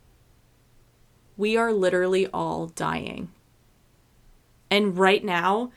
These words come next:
is a good time to do the thing that you've always wanted to do,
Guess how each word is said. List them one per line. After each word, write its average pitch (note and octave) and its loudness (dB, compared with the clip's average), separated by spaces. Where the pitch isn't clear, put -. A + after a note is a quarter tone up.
is G3+ 0
a G3+ 2
good F#3+ -2
time E3 -8
to A#3 0
do G3+ 0
the G#3 -2
thing F3 -6
that - -4
you've F#3+ 2
always F#3+ 2
wanted F3+ 2
to F3 -4
do, E3 -8